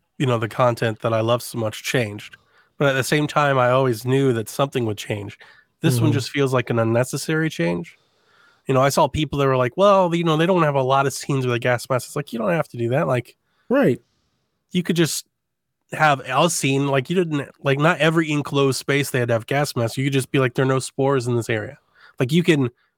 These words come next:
Speaker 1: visually see spores on screen just like you do in game. It could be a visual effect.
Speaker 2: Mm-hmm.
Speaker 1: And you gotta
Speaker 2: Yep.
Speaker 1: put a mask on, and then you don't. Like, it's not that big of a deal. But I'm assuming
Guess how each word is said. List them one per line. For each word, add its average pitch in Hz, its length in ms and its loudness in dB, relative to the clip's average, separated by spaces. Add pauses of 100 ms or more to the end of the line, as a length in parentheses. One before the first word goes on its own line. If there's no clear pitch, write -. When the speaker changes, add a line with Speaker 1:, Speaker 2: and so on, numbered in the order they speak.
(120)
Speaker 1:
visually 143 540 2
see 160 240 -2
spores 135 800 0
on 123 260 0
screen 131 500 0
just 117 160 -2
like 127 160 -6
you 123 60 -4
do 120 280 0
in 120 320 -2
game. 117 400 0
It 117 60 -8
could 135 100 -14
be 123 80 -2
a 104 40 -2
visual 127 340 0
effect. 120 220 4
Speaker 2:
Mm-hmm. 123 80 0 (500)
Speaker 1:
And 139 80 2
you 135 60 4
gotta 135 120 2
Speaker 2:
Yep. 127 80 0
Speaker 1:
put 160 120 0
a 160 40 2
mask 185 400 2
on, 110 240 -2
and 107 120 -2
then 117 80 2
you 123 80 2
don't. 139 360 2
Like, 120 120 -2
it's 147 200 -2
not 160 200 2
that 127 160 2
big 127 160 0
of 110 80 -2
a - 20 -6
deal. 110 480 -2 (480)
But 147 80 2
I'm 151 100 6
assuming 156 560 4